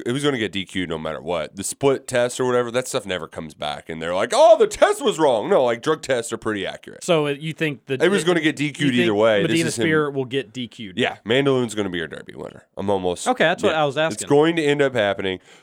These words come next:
Speaker 1: but
Speaker 2: I
Speaker 1: uh,
Speaker 2: agree with it, by the way. I, I think what Baffert's doing now is spinning it like it was an innocent butt cream incident, guys. Like,
Speaker 1: But
Speaker 2: it was a
Speaker 1: innocent or
Speaker 2: cream
Speaker 1: not, you're still guilty.
Speaker 2: Yeah, and also, if you make that much money, and I know that, like,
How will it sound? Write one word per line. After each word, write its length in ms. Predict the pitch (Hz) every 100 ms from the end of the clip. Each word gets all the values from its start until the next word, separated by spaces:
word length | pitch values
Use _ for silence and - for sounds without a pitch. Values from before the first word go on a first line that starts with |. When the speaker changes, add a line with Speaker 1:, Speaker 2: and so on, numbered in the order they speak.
| _
Speaker 1:
but 400 | 156 175 123 - _ _ _ _ _ -
Speaker 2:
I 140 | 185
Speaker 1:
uh, 40 | 240
Speaker 2:
agree 220 | 196 247
with 160 | 190
it, 100 | 120 120
by 180 | 113
the 100 | 104
way. 280 | 98 85 95 _ -
I, 240 | 170 180
I 140 | 185 180
think 260 | 240 214
what 240 | 147 180 175
Baffert's 480 | 160 175 180 135 127
doing 260 | 156 139
now 320 | 131 147 139 120
is 80 |
spinning 400 | - - 151 139
it 140 | 139 135
like 240 | 135 135 - _ -
it 60 |
was 140 | 156 135
an 60 | 156
innocent 540 | 175 165 135 113 104
butt 220 | 143 -
cream 320 | - 107 87
incident, 480 | 82 85 - 85 -
guys. 460 | 95 85 90 104 -
Like, 120 | 135
Speaker 1:
But 40 | 139
Speaker 2:
it 20 |
was 60 | 143
a 40 |
Speaker 1:
innocent 340 | 165 165 -
or 40 | 156
Speaker 2:
cream 80 | 139
Speaker 1:
not, 420 | 139 175 147 -
you're 160 | 110 120
still 300 | - 143 139
guilty. 400 | 120 120 - -
Speaker 2:
Yeah, 180 | 285 233
and 140 | 226 254
also, 320 | 262 262 226
if 160 | 214
you 100 | 185 247
make 280 | 208 208
that 180 | 180 185
much 220 | 185 180 151
money, 440 | 143 151 175 175
and 100 | 160 175
I 40 |
know 200 | 208 196
that, 160 | 160 147
like, 360 | 135 123 107